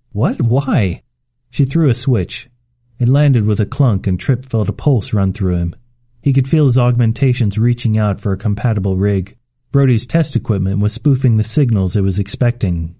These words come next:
and there was an alien sense that there was more to him than there should be.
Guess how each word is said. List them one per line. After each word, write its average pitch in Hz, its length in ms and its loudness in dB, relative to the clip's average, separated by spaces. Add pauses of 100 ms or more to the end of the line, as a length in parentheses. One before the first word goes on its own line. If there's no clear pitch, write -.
(120)
and 117 140 2
there 123 100 4
was 123 140 4
an 120 100 2
alien 135 400 4
sense 117 420 0
that 98 120 -2
there 104 140 2
was 98 160 0
more 113 240 2
to 104 200 0
him 95 160 2
than 95 140 0
there 95 100 0
should 123 280 0
be. 90 280 -4